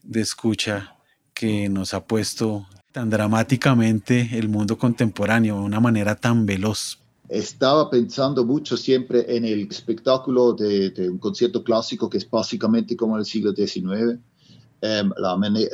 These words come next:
Speaker 2: lo, lo anticuado de eso, y he, he cambiado mucho de opinión de, de, en ese aspecto, porque yo creo hoy cuando lo veo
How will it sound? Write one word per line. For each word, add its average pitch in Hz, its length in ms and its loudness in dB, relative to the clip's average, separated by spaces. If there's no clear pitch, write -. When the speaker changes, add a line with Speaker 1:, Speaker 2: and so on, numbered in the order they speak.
Speaker 2:
lo, 95 300 2
lo 90 200 0
anticuado 110 680 2
de 107 180 2
eso, 143 320 -2
y 135 140 2
he, 147 320 2
he 131 120 0
cambiado 143 460 4
mucho 139 280 2
de 107 140 4
opinión 92 600 0
de, - 80 -6
de, 85 280 -4
en 90 80 -6
ese 80 220 -6
aspecto, 82 500 -8
porque 117 320 -4
yo 127 200 2
creo 143 460 4
hoy 160 320 6
cuando 110 300 4
lo 101 140 4
veo 113 360 4